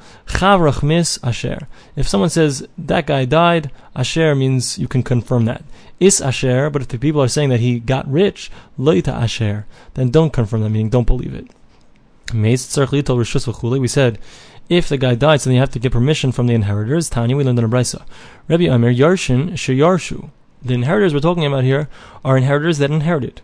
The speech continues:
So Gemara says, "Wait, Umi Iku Yarshin De Lo Yarti? Do we have any inheritors that don't inherit?" Elam Rabbi Yochanan, Sheyarshu Karka, V'loi Sheyarshu Ksafim. The people we're talking about have to be people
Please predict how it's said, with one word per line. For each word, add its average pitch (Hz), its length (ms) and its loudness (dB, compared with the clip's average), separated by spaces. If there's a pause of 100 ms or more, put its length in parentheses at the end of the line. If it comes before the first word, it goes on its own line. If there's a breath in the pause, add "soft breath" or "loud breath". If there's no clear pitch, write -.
(340 loud breath)
So - 100 -6
Gemara 127 140 2
says, 104 160 -4
"Wait, 117 280 -2
Umi 113 360 -2
Iku 123 280 -4
Yarshin 135 320 0
De 117 80 -2
Lo 117 80 0
Yarti? 131 540 -2 (300 loud breath)
Do - 80 -8
we 123 80 2
have 143 160 4
any 143 180 2
inheritors 135 400 0
that 117 220 -2
don't 139 240 -2
inherit?" 143 520 0 (360 loud breath)
Elam 127 180 2
Rabbi 156 140 0
Yochanan, 156 420 0
Sheyarshu 170 640 0
Karka, 151 600 -2 (380 loud breath)
V'loi 143 440 2
Sheyarshu 135 540 -2
Ksafim. 123 460 -6 (340 loud breath)
The 156 60 -10
people 185 180 -2
we're 170 100 0
talking 160 260 0
about 127 80 4
have 156 160 0
to 147 80 -4
be 131 80 -2
people 143 520 -2